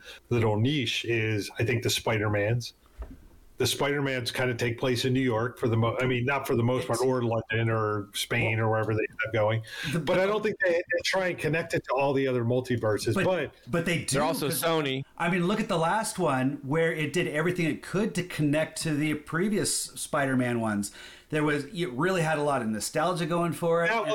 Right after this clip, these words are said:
Speaker 1: was,
Speaker 2: had a lot
Speaker 1: right,
Speaker 2: of
Speaker 1: it was nostalgia, but it wasn't trying to make an explanation. That was,
Speaker 2: No.
Speaker 1: like, a mistake.
Speaker 2: I, I think, I, I think that's an unusual movie that did a really good job and created a great movie and still managed to connect dots and, and, and throw a lot of nostalgia at you, at you. But,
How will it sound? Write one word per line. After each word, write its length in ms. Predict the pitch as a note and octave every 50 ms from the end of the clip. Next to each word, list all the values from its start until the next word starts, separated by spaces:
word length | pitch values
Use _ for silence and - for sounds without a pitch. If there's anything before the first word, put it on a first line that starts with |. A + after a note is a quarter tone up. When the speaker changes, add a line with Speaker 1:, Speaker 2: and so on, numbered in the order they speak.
| G#3 G3
Speaker 1:
was, 60 | - D3+
Speaker 2:
had 140 | D#3 D3+
a 40 | C#3+ C#3+
lot 280 | C#3+ C#3+ C#3+ C#3+ C#3 C#3
Speaker 1:
right, 160 | - - -
Speaker 2:
of 60 | - -
Speaker 1:
it 80 | - G3
was 120 | G3+ G3+ - - -
nostalgia, 560 | - - - - F3 F#3 G#3 A3 G3+ G3 E3+
but 140 | C#3 D#3 D#3
it 60 | D#3
wasn't 260 | E3 D#3+ C3+ D#3+ C3
trying 240 | - D#3 D#3 D3 C#3
to 100 | C#3 C#3
make 200 | C3 C3+ C3 C3
an 100 | B2+ B2
explanation. 640 | A#2+ - - - A#2+ A2+ A#2+ B2 A2+ - - E2+ F#2
That 180 | A#2 B2+ C3
was, 140 | C3+ C3 G#2
Speaker 2:
No. 60 | B2+
Speaker 1:
like, 280 | B2 A#2 A#2 - - -
a 40 | A#2+
mistake. 680 | A2 G2 - - - - C3 A#2+ - - - - - -
Speaker 2:
I, 160 | D3+ - - - -
I 140 | E3+ F#3 F3+
think, 260 | F3+ G3+ G3 - D4 C#4+
I, 280 | - B3 A3+ F#3+ E3 - F3
I 140 | D3+ E3+ F3+
think 120 | - A3 G3+
that's 180 | G#3 F3 -
an 80 | D#3 D#3+
unusual 500 | D3+ C#3 C3+ C#3+ F3 G3+ G#3 F3 F#3+ E3+
movie 260 | D#3 D#3 E3+ E3+ D#3+ C#3+
that 100 | A#2 G#2
did 100 | C3+ C3
a 60 | C3+
really 400 | A#2+ A#2 B2+ D3+ E3 F3+ F3+ -
good 180 | D#3+ D#3+ C3
job 340 | - C#3+ C#3 C3+ C#3 C#3 A#2+
and 140 | C3 A#2 G#2
created 300 | - D3 D3 D3 C#3+ C3
a 40 | B2
great 300 | - - D#3+ E3+ D#3+ D3
movie 420 | D#3+ D#3+ D#3 C#3+ D3+ D3 C3+ - - - - - - -
and 180 | D3+ B2+ -
still 320 | - - - F3+ F#3+ F3+ F3
managed 540 | D#3 D3 C#3 C3+ C#3 B2 A#2 G#2+ - - -
to 160 | C#3+ C3 B2+
connect 400 | - - C3+ C#3 - - - -
dots 360 | B2 C#3+ C#3 C3 B2 - -
and, 220 | D3 C3+ C3+ C3+
and, 300 | C3+ C3 C3 C3 C3 C3
and 320 | C3+ C3+ C3 B2 A#2+ A#2 -
throw 200 | - D3 C#3+ C#3+
a 40 | C#3
lot 160 | C#3 C3+ B2+
of 60 | B2
nostalgia 500 | B2+ B2 - - C#3+ C3+ C3+ A#2+ B2+ C3+
at 300 | B2+ B2 B2 B2 - -
you, 160 | B2+ B2 A2 - - - - - - -
at 200 | B2+ C#3 C3 -
you. 40 | C3
But, 240 | G2+ - C3 B2+